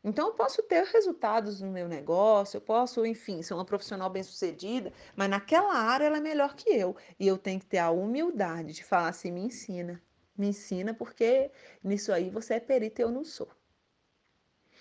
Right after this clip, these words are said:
Guarda isso. Orgulho é preguiça escondida. E segundo,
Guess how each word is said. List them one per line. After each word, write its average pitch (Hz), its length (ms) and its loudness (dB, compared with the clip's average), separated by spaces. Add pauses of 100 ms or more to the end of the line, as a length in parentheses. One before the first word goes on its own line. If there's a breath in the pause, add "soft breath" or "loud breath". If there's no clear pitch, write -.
(1120 loud breath)
Guarda 190 440 4
isso. 151 440 -8 (1000)
Orgulho 175 840 2 (720)
é 165 120 -8
preguiça 175 460 -2
escondida. 196 680 -2 (1600)
E 180 60 -6
segundo, 170 560 -2